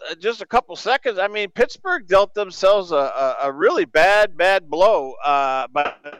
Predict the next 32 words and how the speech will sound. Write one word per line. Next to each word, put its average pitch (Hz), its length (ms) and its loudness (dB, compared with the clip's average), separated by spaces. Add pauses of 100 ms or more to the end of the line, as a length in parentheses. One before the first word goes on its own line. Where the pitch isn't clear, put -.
(240)
losing 175 440 -8
to 156 120 -4
that 160 300 0
game 170 360 -2
to 139 80 -10
the 127 80 -14
Patriots 147 540 -6
on 123 140 -4
Thursday 143 360 -4
night. 151 220 0
Make 127 200 -6
no 170 140 -2
mistake. 170 440 -2 (760)
And 143 200 0
not 170 140 4
only 190 120 6
that, 202 120 6
they 156 120 0
lost 151 320 -2
it 175 80 -6
at 147 100 -2
home. 139 360 -2 (960)
And 147 480 0
sneaking 190 440 -4
a 160 40 -4
peek 196 300 -6
ahead 160 580 0
to 147 460 -4 (220)
Week 170 300 -8 (280)
fifteen 151 640 -2
next 123 320 -4
week, 127 280 -4